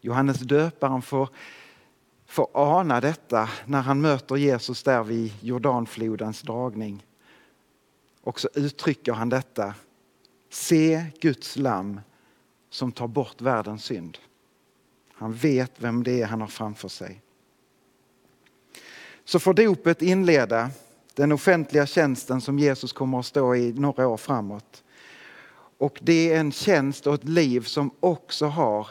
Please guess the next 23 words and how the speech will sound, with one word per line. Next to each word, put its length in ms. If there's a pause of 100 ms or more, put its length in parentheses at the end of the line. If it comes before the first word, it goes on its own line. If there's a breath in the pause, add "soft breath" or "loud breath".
(180)
ett 220
tydligt 680
mål 420
och 60
en 60
tydlig 460
riktning. 500 (320 soft breath)
Samma 580
tydliga 500
mål 300
och 80
riktning 520 (280 loud breath)
som 220
vi 380 (160)
vill 160
försöka 480
ha 260
under 240
fastan. 600 (300 loud breath)
Nämligen 560
fram 300
mot 220
Jerusalem, 720